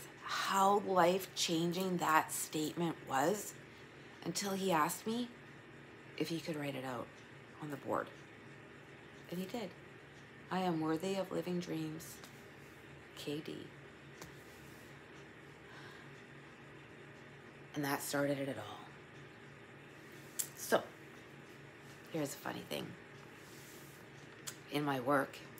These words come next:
my other line of work, which I'm very passionate about, and it's gonna come out, I'll talk about it. It's all about developmental trauma, healing brains. But one of the things that I really worked on and,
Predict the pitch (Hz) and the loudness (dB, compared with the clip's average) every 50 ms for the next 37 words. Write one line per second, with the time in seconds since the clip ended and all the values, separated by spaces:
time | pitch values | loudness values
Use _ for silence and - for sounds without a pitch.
0 | - - 139 131 135 139 139 139 135 131 127 120 120 113 120 123 139 - - 139 | -6 -6 -4 -2 0 2 2 2 2 0 0 -2 -2 -2 -2 -2 -2 -2 -4 -8
1 | - - - - 139 143 139 139 - 135 127 127 - - 135 127 120 120 123 131 | -8 -8 -4 2 4 4 4 4 4 2 4 4 4 0 0 -2 0 4 4 4
2 | 135 113 123 127 104 - - - 156 143 135 - - - 131 120 123 131 139 131 | 4 4 2 -2 -2 -2 2 2 4 4 4 2 0 -2 0 2 4 6 6 4
3 | 123 - - 110 110 - - 110 107 113 113 113 110 - - - 135 131 127 120 | 4 2 -2 -2 -4 -4 -4 -4 -2 0 2 0 0 0 0 0 2 2 4 4
4 | 131 - - - - 117 123 127 113 - 107 123 131 135 - - - 90 107 104 | 2 2 2 -2 0 4 4 4 4 2 0 0 0 -2 0 2 2 4 4 4
5 | - 120 120 - - 135 127 135 139 139 - - - - 85 - - - - - | 0 0 -2 -4 -6 -4 -2 0 -2 -2 -2 -6 -6 -6 -6 -6 -4 -4 -6 -6
6 | - - - - - - - - - - - - - - - - - - - - | -10 -16 -14 -14 -14 -14 -14 -16 -14 -14 -14 -14 -12 -12 -14 -14 -14 -14 -12 -4
7 | - - - - - - - - - - - - - - - - - - - - | 2 2 2 2 2 -6 -12 -14 -14 -14 -14 -14 -14 -14 -14 -14 -12 -12 -14 -10
8 | - - 156 165 175 170 160 143 139 - 165 156 143 135 127 - 151 139 131 139 | -2 2 6 8 8 8 8 6 6 8 8 8 8 6 4 2 2 4 6 8
9 | 139 143 139 135 131 - - - - - - - - 131 143 156 147 147 143 143 | 8 10 8 6 4 2 -2 -12 -12 -14 -14 -10 -4 2 4 6 6 6 6 6
10 | 139 135 139 - - - - - - - - - - - 156 156 143 - - 143 | 4 2 0 -4 -8 -12 -14 -14 -14 -16 -16 -14 -4 2 2 2 2 4 4 6
11 | 135 131 139 151 160 147 135 127 | 6 8 8 6 6 4 2 0